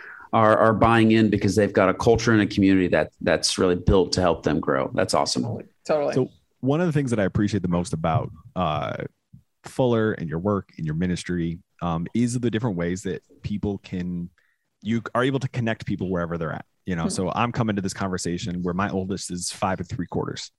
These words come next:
Speaker 2: Hmm.
Speaker 3: right? So I'm looking at
Speaker 2: Three
Speaker 3: this going,
Speaker 2: quarters is important at that age, Ross.
Speaker 3: It's extremely important.
Speaker 2: Very important.
Speaker 3: Um,
Speaker 2: Yeah.
Speaker 3: she would be mad if I don't,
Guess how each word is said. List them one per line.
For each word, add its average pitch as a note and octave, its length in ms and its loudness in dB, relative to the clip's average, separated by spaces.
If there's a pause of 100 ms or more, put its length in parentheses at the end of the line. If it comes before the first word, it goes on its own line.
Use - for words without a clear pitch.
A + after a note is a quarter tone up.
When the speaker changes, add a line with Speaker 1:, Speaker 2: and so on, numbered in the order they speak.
(160)
Speaker 2:
Hmm. F#2 80 -4
Speaker 3:
right? F#2 180 -2
So G#2+ 100 -2
I'm G#2 200 0
looking G#3 200 -2
at - 60 -2
Speaker 2:
Three C4 120 4
Speaker 3:
this C4+ 100 0
going, C#4+ 80 2
Speaker 2:
quarters C#4 320 4
is G#3 100 0
important A3 480 2
at E3 80 -2
that D3+ 180 2
age, C3 280 -4
Ross. A#2+ 240 0
Speaker 3:
It's - 180 -8
extremely G#2 400 -2
important. - 240 -2
Speaker 2:
Very F#3 220 4
important. E3 320 0
Speaker 3:
Um, F#2+ 260 -2
Speaker 2:
Yeah. D#3 160 0
Speaker 3:
she - 180 -8
would G2+ 140 -4
be G2 140 -2
mad F#2+ 200 0
if F2+ 120 -8
I F2 60 -2
don't, F#2 180 -2